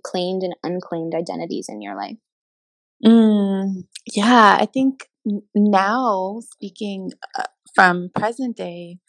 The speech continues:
Speaker 2: I claim all that I am.
Speaker 1: Mm.
Speaker 2: And I used to feel that I had to choose one when explaining myself or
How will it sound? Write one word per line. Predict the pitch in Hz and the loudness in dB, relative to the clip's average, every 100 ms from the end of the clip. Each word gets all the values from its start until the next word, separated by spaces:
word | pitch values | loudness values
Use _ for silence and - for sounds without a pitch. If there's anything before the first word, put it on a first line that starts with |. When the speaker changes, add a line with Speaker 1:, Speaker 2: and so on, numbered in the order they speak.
| _ _ _ _ _ _ _ _ _ _ _ _ - | _ _ _ _ _ _ _ _ _ _ _ _ -8
Speaker 2:
I | 202 | -6
claim | - 214 208 | -4 -4 -4
all | 175 185 | -4 -4
that | 214 190 | -6 -8
I | 175 165 | -8 -8
am. | - - 190 180 _ - | -8 -8 -10 -14 _ -8
Speaker 1:
Mm. | 180 | -6
Speaker 2:
And | 175 185 185 185 180 _ - 180 170 _ _ - _ _ _ _ _ - | -4 -6 -10 -14 -18 _ -14 -14 -14 _ _ -20 _ _ _ _ _ 4
I | 226 | 6
used | 233 262 | 6 6
to | 339 | 2
feel | 294 208 196 190 180 | 2 4 6 6 4
that | 175 175 175 - | -2 -2 -4 -6
I | 180 | -6
had | 165 - | -8 -12
to | 185 | -18
choose | - 175 165 165 - - _ - - - | -16 -12 -12 -12 -18 -20 _ -20 -16 4
one | 180 175 170 165 165 165 | 6 8 8 6 4 0
when | - 175 165 | 0 2 2
explaining | - - 170 165 175 | -4 -2 0 2 0
myself | 185 185 196 190 196 190 - | 0 0 2 2 2 -2 -6
or | 180 175 170 170 175 | 0 0 0 -2 -6